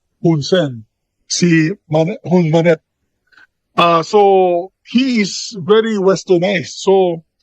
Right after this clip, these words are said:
I think he's, uh, if we do not watch out, Cambodia will overtake us in terms of G D P growth. Um, and, uh, they're also a major exporter of rice that we are buying from them.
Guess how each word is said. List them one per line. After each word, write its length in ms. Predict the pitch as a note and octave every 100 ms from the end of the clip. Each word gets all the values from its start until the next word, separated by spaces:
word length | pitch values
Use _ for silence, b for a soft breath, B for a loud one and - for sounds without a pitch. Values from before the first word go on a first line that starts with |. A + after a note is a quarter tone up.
| _ _ _ _ F3+
I 120 | E3+
think 260 | B3 A3
he's, 360 | G3 F#3 - -
uh, 680 | F#3+ F3 E3 D#3+ D3+ D3 D3 _ _
if 160 | F3 G3
we 80 |
do 140 | G3 A#3+
not 160 | C4
watch 240 | C#4 - -
out, 240 | G3+ G#3+ _ _
Cambodia 520 | F3+ E3+ G#3 A3 A3 G#3
will 200 | G3+ F#3
overtake 480 | F3+ F#3 F#3+ F#3
us 160 | F3+ -
in 100 | D#3+
terms 300 | F3 F3 D#3+
of 240 | F#3 E3 C#3+
G 160 | D#3+
D 120 | D3+ D3+
P 140 | E3+
growth. 320 | G#3+ A#3 C#3+ _ _ B B B B - -
Um, 720 | E3 E3 E3+ E3+ D#3+ F3+ - _
and, 380 | F#3+ F#3+ F#3 F3
uh, 280 | F3+ E3+ D#3+
they're 160 | E3 F3+
also 240 | F3+ G#3+
a 40 |
major 360 | E3+ E3+ D3+ F3+
exporter 500 | D3+ - E3+ E3+ F#3
of 100 | C3+
rice 340 | F3+ F#3+ F#3 -
that 180 | D3+ -
we 100 | E3+
are 140 | D3+
buying 340 | C#3 A#3 F#3 B2
from 260 | - C#3
them. 260 | A3 E3+